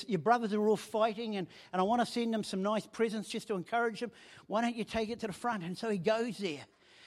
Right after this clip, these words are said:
and he takes the, the food there, and suddenly this giant comes out of the enemy camp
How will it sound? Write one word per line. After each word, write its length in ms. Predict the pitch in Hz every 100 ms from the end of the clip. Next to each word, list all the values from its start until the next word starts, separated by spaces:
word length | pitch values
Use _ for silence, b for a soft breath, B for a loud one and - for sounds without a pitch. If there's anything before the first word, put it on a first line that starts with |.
| B B
and 80 | 196
he 80 | 202
takes 420 | - 240 233 -
the, 100 | 233
the 180 | 196 190
food 340 | - 233 247
there, 200 | 190 185
and 80 | 165
suddenly 340 | - 240 233
this 140 | 185 185
giant 580 | 156 151 226 254 190 - B B -
comes 260 | 220 208
out 140 | 240 220
of 80 |
the 100 | 202
enemy 260 | 214 220 208
camp 300 | - 214 170